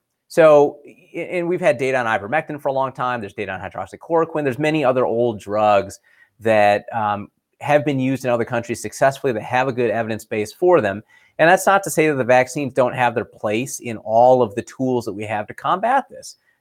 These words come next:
You want all the weapons to fight this thing. But this just focus on vaccination only and not tolerating natural immunity and not understanding that there are ways to treat this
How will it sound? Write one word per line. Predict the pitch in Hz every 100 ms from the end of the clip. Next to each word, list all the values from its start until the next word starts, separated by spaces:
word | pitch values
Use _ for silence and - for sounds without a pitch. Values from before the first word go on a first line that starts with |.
| -
You | 135
want | 160 175
all | 190
the | 233
weapons | 127 101 98 95 -
to | 98
fight | 101 98
this | 95 -
thing. | - - _ _ _ _ _ _ 127
But | 143 139 131 - -
this | 123 147 139 -
just | - 143
focus | - - 180 220 120 101
on | 113 110 104 104 -
vaccination | 117 131 147 - 147 147 - 120
only | 113 147 175 101 87 87 -
and | 113 107 107 104 92 92
not | 113 127 143 139 -
tolerating | - 139 139 147 131 117 110 110 -
natural | 123 120 - 113
immunity | 107 120 131 104 104
and | 104 110
not | 120 135 -
understanding | - 127 113 - 127 135 117 104
that | 104
there | 113
are | 120 123
ways | 113 120 120
to | -
treat | - 127 160 -
this | 98 98 -